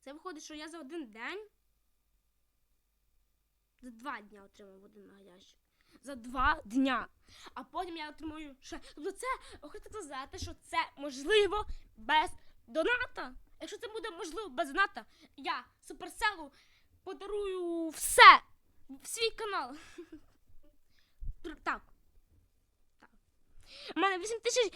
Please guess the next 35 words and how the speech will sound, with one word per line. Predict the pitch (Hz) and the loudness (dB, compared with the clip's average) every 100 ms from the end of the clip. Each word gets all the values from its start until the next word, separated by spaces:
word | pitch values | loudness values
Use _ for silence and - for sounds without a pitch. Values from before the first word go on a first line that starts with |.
| 339 | -10
двадцять | 226 220 294 359 403 349 403 - - | -16 -14 -8 -2 -2 -2 -6 -12 -16
шість | - 370 339 - - - | -4 0 0 -4 -16 0
кубків! | 392 427 370 403 285 330 | 4 4 6 4 4 -4
дякую | 233 339 370 392 | 0 0 2 -2
всім, | 339 - 392 453 403 | -2 0 4 4 0
хто | - 330 | -8 -6
був | 277 349 | -6 -6
присутній | 320 311 370 349 359 - - - | -8 -12 -10 -8 -10 -10 -20 -16
цьо-, | - 339 | -10 -8
на | 359 | -8
цьому | 349 320 | -8 -10
відео | 294 381 392 392 | -8 -6 -4 -6
і | 339 330 | -6 -8
на | 339 | -8
моєму | 302 294 262 | -6 -10 -10
каналі, | 285 330 370 381 359 | -8 -4 -4 -4 -6
на, | 330 254 269 | -8 -10 -12
і | 302 | -10
був | 220 | -10
підписаний. | - 262 285 - 190 - _ | -12 -14 -14 -16 -20 -20 _
Що | - - 320 208 | -18 -12 -10 -10
ж, | - _ - 427 - | -16 _ -20 -20 -6
я | 285 330 254 240 247 247 | 0 0 0 -4 -6 -8
хотів | 285 - 233 | -14 -16 -16
би | 214 | -16
купити | 226 233 - 233 285 | -20 -20 -16 -14 -14
зараз | 285 269 254 254 | -10 -6 -6 -8
той | - 254 | -12 -12
скінчик, | 262 - 339 359 403 | -10 -6 -6 -6 -8
але | 269 269 | -6 -4
я | |
його | 269 285 | -6 -8
зараз | 262 262 285 | -12 -14 -14
не | |
куплю. | 285 214 - - | -14 -16 -20 -20